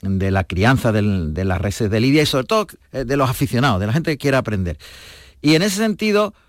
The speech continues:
empezamos esta trilogía que tendrá una continuidad en el mes de noviembre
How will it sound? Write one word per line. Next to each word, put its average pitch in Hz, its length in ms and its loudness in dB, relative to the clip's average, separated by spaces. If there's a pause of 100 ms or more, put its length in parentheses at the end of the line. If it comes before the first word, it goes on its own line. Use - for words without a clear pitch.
(100)
empezamos 156 640 -2
esta 160 260 -2
trilogía 151 640 -2 (360)
que 127 300 0
tendrá 127 300 0
una 156 160 0
continuidad 143 540 0
en 131 80 2
el 107 100 0
mes 117 240 -2
de 131 80 0
noviembre 143 580 0